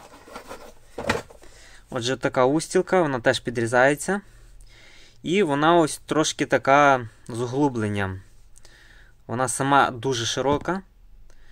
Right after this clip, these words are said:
Ось, і вона з таким углубленням,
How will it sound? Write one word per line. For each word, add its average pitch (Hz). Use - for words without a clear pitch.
Ось, 151
і 143
вона 156
з -
таким 147
углубленням, 110